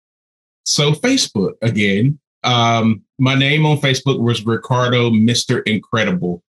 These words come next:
And so I just was in love with the Incredibles. I was Mister Incredible. And, um, when I was thinking about a name for my business, I chose Design Incredible. Not a crazy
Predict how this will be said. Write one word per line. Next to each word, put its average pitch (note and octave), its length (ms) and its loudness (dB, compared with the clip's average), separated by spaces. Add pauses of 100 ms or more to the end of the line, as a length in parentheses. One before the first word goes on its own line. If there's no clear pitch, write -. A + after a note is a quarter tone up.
(260)
And G#2 160 -2
so A2 220 0
I G#2+ 100 0
just G#2+ 260 -2
was A2 200 -2
in G#2+ 160 0
love G#2+ 220 0
with G#2 140 -2
the G2+ 160 -2
Incredibles. F#2 540 -2
I F2+ 60 0
was F#2 200 -2
Mister G2+ 360 0
Incredible. F#2+ 840 -2 (360)
And, F2+ 580 0
um, F2+ 560 -2 (240)
when G#2 120 0
I G2 80 0
was G2 160 -4
thinking A2 240 -2
about G2+ 360 -2
a F#2+ 60 -2
name G2 540 2
for G2 120 -4
my F#2+ 160 0
business, F#2 720 -2 (120)
I F#2 160 -2
chose F#2 640 -2
Design F#2 680 -2
Incredible. D#2+ 680 -6 (460)
Not A2+ 300 0
a A2+ 120 -2
crazy G#2 920 -2